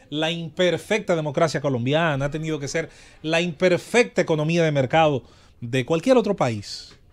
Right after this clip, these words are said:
excepto Cuba, qué cosa más rara, pero bueno, la inmensa mayoría ha ido allí a donde las posibilidades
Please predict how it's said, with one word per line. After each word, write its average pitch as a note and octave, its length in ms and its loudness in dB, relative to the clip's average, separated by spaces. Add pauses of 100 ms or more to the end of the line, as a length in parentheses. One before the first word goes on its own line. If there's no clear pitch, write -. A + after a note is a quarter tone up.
(680)
excepto D#3 320 -4
Cuba, C#3 240 0
qué B2+ 80 -4
cosa C3 320 -6 (240)
más G2+ 200 -10
rara, C3 280 0
pero A#2 140 0
bueno, C3 200 0 (560)
la C3+ 120 -2
inmensa D#3+ 480 0
mayoría A#2+ 480 -4 (720)
ha C#3+ 260 2
ido D#3 220 0
allí B2+ 320 0 (720)
a C#3+ 100 -2
donde C#3+ 220 -2
las C3+ 120 -4
posibilidades C#3 880 -2